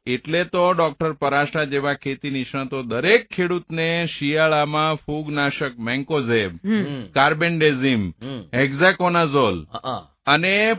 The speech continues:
Speaker 1: પોષક તત્વો તરીકે અને દવા તરીકે કામ આવે એવો ત્રણસો મેશ ગંધક જેવી દવાઓ તૈયાર રાખવા જ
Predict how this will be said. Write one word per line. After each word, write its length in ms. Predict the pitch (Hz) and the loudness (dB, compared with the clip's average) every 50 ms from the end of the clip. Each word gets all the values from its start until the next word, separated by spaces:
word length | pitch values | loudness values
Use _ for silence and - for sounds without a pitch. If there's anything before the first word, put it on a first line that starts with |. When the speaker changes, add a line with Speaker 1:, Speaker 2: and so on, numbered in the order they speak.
| - - | -4 -4
Speaker 1:
પોષક 340 | 180 185 175 - 208 208 185 - - | -4 -4 -2 0 -2 -4 -2 -2 -4
તત્વો 300 | 180 170 - - 196 202 | -4 -4 -2 -4 -4 -4
તરીકે 460 | 175 202 202 202 202 180 - 208 214 | -2 -2 -2 -2 -2 -2 0 0 0
અને 220 | 220 220 220 220 | 2 0 -2 -2
દવા 300 | 185 160 160 175 190 202 | 0 2 2 4 4 4
તરીકે 560 | 202 202 190 190 190 185 175 196 196 196 202 190 | 2 2 0 0 -2 -2 -2 -2 -2 -2 -2 -2
કામ 300 | - 175 175 180 180 175 | -2 -2 -2 0 2 2
આવે 180 | 175 175 180 | 0 2 0
એવો 220 | 175 170 170 170 165 | -2 -2 -2 -4 -4
ત્રણસો 440 | - 151 151 151 156 - - 175 | -2 -4 -4 -4 -4 -4 -6 -4
મેશ 240 | 160 165 160 151 - - | -4 -2 -4 -4 -4 -4
ગંધક 320 | 131 127 131 127 156 151 | -2 -2 0 0 0 0
જેવી 300 | 139 131 143 147 151 156 | -2 -2 -4 -2 -2 -4
દવાઓ 380 | 139 120 123 127 135 143 139 135 | -2 -2 -2 -2 0 -2 -2 -2
તૈયાર 360 | 113 - 120 127 131 131 123 | -2 -4 -4 -2 -2 -2 -2
રાખવા 320 | 117 113 113 - - 123 | -2 -4 -4 -4 -6 -8
જ 60 | 104 | -8